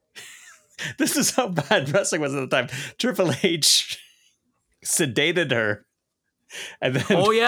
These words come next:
Speaker 2: and they went to
Speaker 1: <laughs> took her to a
Speaker 2: Vegas, right?
Speaker 1: Vegas drive-through.
Speaker 2: <laughs>
Speaker 1: And he said to Vince, he goes, "The answer is not 'did we,' but how many times did we consummate the marriage?"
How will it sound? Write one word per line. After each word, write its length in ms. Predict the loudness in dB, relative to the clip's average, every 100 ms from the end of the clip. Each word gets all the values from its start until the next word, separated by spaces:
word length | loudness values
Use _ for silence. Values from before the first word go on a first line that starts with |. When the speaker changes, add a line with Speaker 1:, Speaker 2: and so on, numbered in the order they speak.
| 2
Speaker 2:
and 80 | 0
they 60 |
went 180 | 2 2
to 40 | 2
Speaker 1:
<laughs> 20 |
took 80 | 4
her 60 |
to 120 | 4 4
a 40 |
Speaker 2:
Vegas, 220 | 2 4
right? 200 | 4 4
Speaker 1:
Vegas 160 | 2 -4 -8
drive-through. 840 | -4 -2 0 -2 -8 -8 -2 -2 -4
Speaker 2:
<laughs> 60 | -10 -12 -8 -10 -6 -8 -8 -8 -8 -6
Speaker 1:
And 160 | -4 -2
he 80 | 0
said 420 | 0 0 -2 -2
to 120 | -4
Vince, 480 | 0 0 0 -2 -4
he 80 | -2
goes, 280 | -2 -2 -4 -14 _
"The 140 | 0 0
answer 400 | 0 0 2 0
is 140 | 0
not 340 | 0 -2 -4
'did 420 | -4 -2 0 -2 0
we,' 460 | 0 0 0 -4 -4
but 160 | -2 0
how 300 | 0 0 2
many 300 | 2 0 2
times 640 | 2 4 4 2 0 -2
did 340 | -2 -2 -2 -4
we 320 | -4 -4 -6
consummate 960 | -4 -2 0 0 0 0 0 -2 -2
the 80 | -4
marriage?" 800 | -2 0 0 0 0 -2 -4 -12